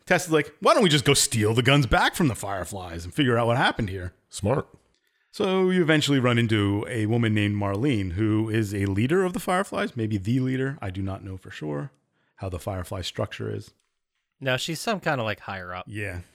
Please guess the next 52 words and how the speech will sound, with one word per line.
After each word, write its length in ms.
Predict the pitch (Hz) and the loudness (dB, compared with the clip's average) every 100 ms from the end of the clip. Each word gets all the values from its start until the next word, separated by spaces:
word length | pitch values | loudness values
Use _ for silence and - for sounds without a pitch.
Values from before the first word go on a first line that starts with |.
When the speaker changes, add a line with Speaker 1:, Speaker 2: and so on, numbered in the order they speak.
| _ _ _ - | _ _ _ -4
Speaker 2:
Yeah. 260 | 78 71 67 - - - | -2 0 -2 -8 -20 -14
Speaker 3:
We 80 | 123 | -10
don't 160 | 107 | -8
know 120 | 104 101 | -10 -14
exactly 420 | 92 95 87 95 | -14 -14 -14 -14
what, 240 | 92 95 - | -12 -14 -12
but 100 | 98 | -4
Speaker 1:
But 120 | - | -4
sh-, 60 | - _ - | -4 _ -12
but 100 | 123 | -10
she's 120 | 98 113 | -4 -4
like, 200 | 104 - _ | -4 -8 _
"Ah, 440 | 392 403 370 320 226 | 0 2 2 2 2
well, 100 | 247 | 2
we 140 | 320 | 4
already 160 | 294 269 | 4 2
got 260 | 254 277 - | 2 2 0
the 60 | |
guns. 400 | 190 196 208 214 | 2 2 4 2
There's 80 | 185 | 0
nothing 240 | 202 196 196 | 0 2 2
you 100 | 233 | 2
can 120 | 185 | 2
do 160 | 139 139 | 4 4
about 300 | 123 139 151 | 4 6 6
it. 140 | 185 - _ _ _ _ _ - _ _ - - | 2 -2 _ _ _ _ _ -20 _ _ -20 0
But, 160 | 202 202 | 2 4
uh, 240 | 196 202 - - | 4 0 -2 -6
I'll 140 | 220 | -4
give 180 | 214 247 | -2 0
you 60 | 233 | 0
some, 340 | - 156 104 - | 2 0 0 -2
and 80 | 123 | -2
I'll 60 | 123 | 0
give 140 | 139 | 2
you 60 | 139 | 4
more 340 | 170 147 104 | 4 4 2
if 80 | 120 | -4
you 60 | 107 | 0
do 120 | 123 | 0
something 240 | 131 120 95 | 0 -2 -4
for 220 | - 87 | -6 -6
me." 140 | 85 - _ _ _ _ _ _ - - | -6 -10 _ _ _ _ _ _ -14 -2
Speaker 2:
Mm-hmm. 420 | 92 90 120 - | 0 2 0 -2
I'm 120 | 143 165 | 0 2
listening. 420 | 76 - 82 156 - - - - - | 0 0 0 -2 -8 -20 -20 -20 -10
Speaker 1:
She's 140 | - | 0
like, 180 | 113 123 | 0 4
"Well, 540 | 147 143 143 143 - - | 6 6 4 0 -18 -4
you're 140 | 135 180 | 2 4
smugglers, 580 | - 180 151 104 90 | 6 6 6 4 4
right? 280 | 107 123 160 | 4 2 0